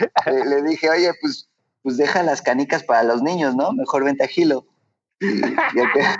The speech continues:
Speaker 2: <laughs> Pero bueno, esto siempre lo hago de chascarrillo, ¿no?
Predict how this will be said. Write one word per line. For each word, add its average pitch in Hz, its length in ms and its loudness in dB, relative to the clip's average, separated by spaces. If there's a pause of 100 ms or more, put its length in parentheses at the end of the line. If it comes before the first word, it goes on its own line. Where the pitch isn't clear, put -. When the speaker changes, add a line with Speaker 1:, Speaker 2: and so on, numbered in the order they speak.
(220)
Speaker 2:
<laughs> 208 1400 -2
Pero 123 400 2
bueno, 131 220 2
esto 139 320 0
siempre 151 260 0
lo 135 100 2
hago 131 180 2
de 120 180 0
chascarrillo, 120 580 0
¿no? 117 120 -4